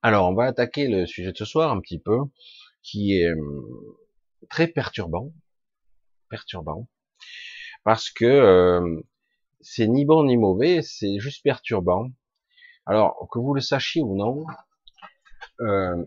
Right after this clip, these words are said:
il y a une flotte, une aérospatiale, une flotte, euh, spatiale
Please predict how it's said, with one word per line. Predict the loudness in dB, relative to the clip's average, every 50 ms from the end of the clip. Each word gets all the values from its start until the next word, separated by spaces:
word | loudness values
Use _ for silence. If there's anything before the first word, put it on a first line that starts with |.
| -4
il | -2 -2 0
y | 2 2
a | 2 2
une | 2 2 2 2 2 0
flotte, | -4 -8 -6 0 2 4 4 2 0 -6 -18 -18 -18 _ _ _ _ -8
une | -4 -2 0 2
aérospatiale, | 2 2 2 2 2 2 0 0 -4 -4 -2 -2 -2 -4 -6 -8 -6 -4 -4 -4 -6 -8 -12 -14 -12 -8
une | -8 -6 -8
flotte, | -8 -8 -6 -4 -4 -4 -4 -6 -10
euh, | -10 -8 -10 -10 _ -20 -20 -20 -20 -20 _ _ -18
spatiale | -16 -10 -6 -4 -4 -4 -4 -8 -8 -4 -2 -2 0 0 0 -2 -4